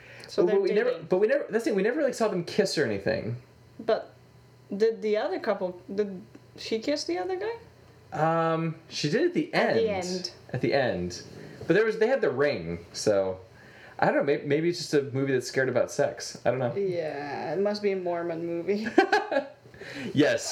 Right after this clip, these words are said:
Speaker 2: Sylvester Stallone.
Speaker 1: <laughs> It's
Speaker 2: It's
Speaker 1: a
Speaker 2: a
Speaker 1: Mormon.
Speaker 2: known Mormon.
Speaker 1: Mm-hmm.
Speaker 2: The, the kid, Jimmy,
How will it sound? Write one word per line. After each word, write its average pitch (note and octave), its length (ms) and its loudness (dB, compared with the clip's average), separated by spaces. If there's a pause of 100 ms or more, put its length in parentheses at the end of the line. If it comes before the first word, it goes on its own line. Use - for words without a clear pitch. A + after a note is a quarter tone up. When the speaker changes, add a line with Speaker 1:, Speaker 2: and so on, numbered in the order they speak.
(140)
Speaker 2:
Sylvester E3+ 500 2
Stallone. C3+ 760 2 (140)
Speaker 1:
<laughs> - 40 -10
It's C4+ 260 -2
Speaker 2:
It's A3 80 4
Speaker 1:
a D3+ 40 2
Speaker 2:
a - 20 2
Speaker 1:
Mormon. D3 100 0
Speaker 2:
known E3 360 2
Mormon. B2+ 580 0 (160)
Speaker 1:
Mm-hmm. F3 440 -2 (300)
Speaker 2:
The, C3+ 400 2
the B2+ 80 2
kid, A#2+ 520 2 (340)
Jimmy, A2 480 0